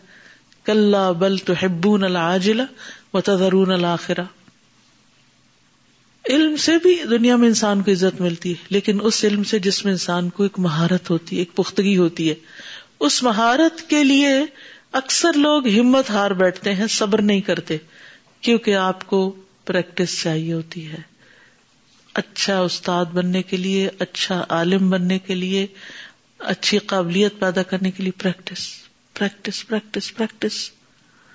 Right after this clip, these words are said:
تجوید سیکھنی ہے، پریکٹس، پریکٹس، پریکٹس۔ ترجمہ سیکھنا ہے، پریکٹس، پریکٹس، پریکٹس۔ لکھنا سیکھنا ہے،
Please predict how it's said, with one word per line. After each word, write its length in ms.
تجوید 380
سیکھنی 380
ہے، 40
پریکٹس، 520
پریکٹس، 420
پریکٹس۔ 440
ترجمہ 400
سیکھنا 400
ہے، 40
پریکٹس، 460
پریکٹس، 420
پریکٹس۔ 560
لکھنا 340
سیکھنا 400
ہے، 40